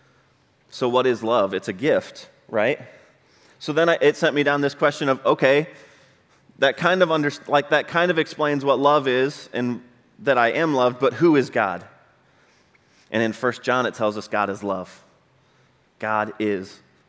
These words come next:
love. The two words are synonymous. They go together. You can't have one without the other. God is love.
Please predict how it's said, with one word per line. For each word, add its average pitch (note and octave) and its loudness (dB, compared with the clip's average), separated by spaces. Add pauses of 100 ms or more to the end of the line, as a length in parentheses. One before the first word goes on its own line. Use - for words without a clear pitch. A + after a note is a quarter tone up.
love. F#2+ -6 (200)
The A2 -6
two B2+ -4
words A2 -2
are G#2+ -2
synonymous. G2 -8
They G#2 -4
go A2 0
together. G2+ -2
You G2+ -6
can't G#2 -8
have G2+ -12
one G#2 -6
without G2+ -10
the G2 -10
other. F#2+ -10
God G2+ -6 (280)
is G2 -2 (340)
love. F#2+ -6